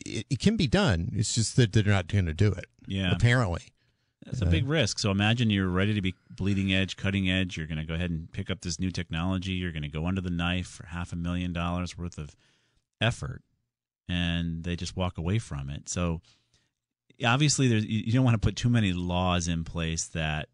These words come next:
Speaker 2: put barriers up to people actually trying to come up with this technology, but there should be something on the back end, uh, for those that are out there. But again, this is the risk we take when it comes to technology. You know, you're choosing Betamax or V H S. In this case, V H S won.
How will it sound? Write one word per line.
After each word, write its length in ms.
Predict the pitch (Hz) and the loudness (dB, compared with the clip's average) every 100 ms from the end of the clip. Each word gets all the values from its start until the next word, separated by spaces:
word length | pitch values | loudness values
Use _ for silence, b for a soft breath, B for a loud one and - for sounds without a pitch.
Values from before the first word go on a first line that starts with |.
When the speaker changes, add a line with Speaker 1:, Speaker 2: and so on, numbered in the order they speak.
| _ _ _ _ _ - | _ _ _ _ _ -6
Speaker 2:
put 180 | - 95 | -2 0
barriers 500 | 87 98 98 87 82 | 2 4 4 2 0
up 140 | 87 - | -4 -4
to 80 | |
people 300 | 78 95 87 | -6 -4 -2
actually 280 | 82 85 87 | -2 -2 -6
trying 220 | - 92 | -6 -4
to 60 | 85 | -4
come 180 | 85 95 | -2 -2
up 120 | - | 0
with 80 | 82 | -2
this 120 | 82 | -2
technology, 840 | - 80 78 73 71 69 69 71 92 b b b | -4 -8 -6 -6 -6 -8 -8 -10 -10 b b b
but 100 | - | -8
there 100 | 98 | -6
should 200 | - - | -4 -2
be 80 | 220 | -2
something 360 | 92 85 82 80 | -2 -2 -4 -4
on 120 | 76 | -4
the 80 | 71 | -4
back 380 | 90 98 101 - | -2 -2 -2 -6
end, 340 | 67 67 71 _ _ _ _ _ - | -10 -10 -12 _ _ _ _ _ -8
uh, 140 | 82 | -6
for 120 | 80 85 | -4 -2
those 380 | 85 82 - - - | 0 0 -4 -8 -8
that 180 | 87 82 | -4 0
are 80 | |
out 220 | 90 110 - | 0 0 -2
there. 160 | 73 | -4
But 120 | 73 | -4
again, 280 | 87 117 135 | -2 0 2
this 180 | 95 - | 2 0
is 100 | 95 | -2
the 120 | 87 | -4
risk 300 | 82 95 - | -2 -2 -2
we 120 | 85 | -6
take 320 | 80 104 123 85 | -4 -2 -2 -2
when 100 | 76 | -6
it 80 | |
comes 300 | - 78 73 - | -6 -6 -6 -8
to 60 | |
technology. 500 | 98 104 117 104 69 | -8 -4 -2 -2 -4
You 140 | 69 76 | -4 -4
know, 160 | 82 | -2
you're 160 | 101 78 | -2 -4
choosing 420 | - 95 87 85 | -2 -2 0 0
Betamax 680 | 80 85 87 90 92 - - | 2 2 2 0 -2 -4 -6
or 360 | - 82 82 82 | -4 -4 -2 -2
V 240 | 78 85 | 0 0
H 200 | 82 80 | 0 0
S. 360 | 135 107 95 - | -2 0 -2 -4
In 100 | 78 | -6
this 160 | 76 - | -6 -6
case, 300 | 80 80 73 | -6 -8 -8
V 160 | 69 | -8
H 180 | 69 69 | -8 -8
S 240 | 73 80 | -10 -10
won. 360 | 117 135 107 82 | -10 -8 -10 -14